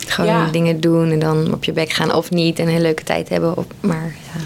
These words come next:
Speaker 2: Ja, ik heb daar zoveel geleerd als het gaat over je hart volgen, ergens alleen zijn, je alleen voelen en toch gewoon dingen fixen voor jezelf.
Speaker 1: Ja.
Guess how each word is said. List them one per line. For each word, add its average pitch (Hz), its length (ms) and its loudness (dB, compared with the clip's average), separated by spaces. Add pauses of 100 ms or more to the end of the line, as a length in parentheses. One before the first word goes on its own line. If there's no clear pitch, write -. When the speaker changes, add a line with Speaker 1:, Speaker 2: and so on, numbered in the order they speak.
(200)
Speaker 2:
Ja, 214 200 2
ik 220 120 -6
heb 254 120 -2
daar 220 280 -2
zoveel 240 800 2
geleerd 202 520 2
als 190 180 -2
het 196 120 -4
gaat 185 400 0
over 185 800 2 (180)
je 190 180 -2
hart 185 400 -2
volgen, 175 720 -2 (440)
ergens 190 560 -2
alleen 180 600 2
zijn, 180 420 2
je 180 160 2
alleen 185 480 2
voelen 175 600 0
en 175 140 0
toch 190 260 -2
gewoon 180 420 0
dingen 180 340 0
fixen 180 480 -4
voor 185 200 -4
jezelf. 185 500 2
Speaker 1:
Ja. 165 200 4